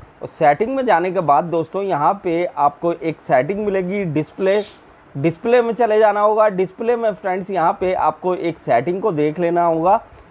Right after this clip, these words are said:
ये देखिए, यहाँ पे ये setting है navigation bar, इस पे एक बार click करेंगे। यहाँ पे friends, आपको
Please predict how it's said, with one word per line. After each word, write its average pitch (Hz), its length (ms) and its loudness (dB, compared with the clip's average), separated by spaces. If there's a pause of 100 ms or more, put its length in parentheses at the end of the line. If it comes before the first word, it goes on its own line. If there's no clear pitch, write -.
(140)
ये 190 160 2
देखिए, 214 280 2
यहाँ 202 320 2
पे 185 180 -2
ये 180 200 0
setting 170 420 0
है 208 220 0 (340)
navigation 185 1000 0
bar, 170 380 4 (580)
इस 156 100 -8
पे 233 200 4
एक 202 80 0
बार 220 140 4
click 202 280 -6
करेंगे। 165 360 0
यहाँ 165 460 -2
पे 165 320 -2
friends, 165 400 -2
आपको 185 440 0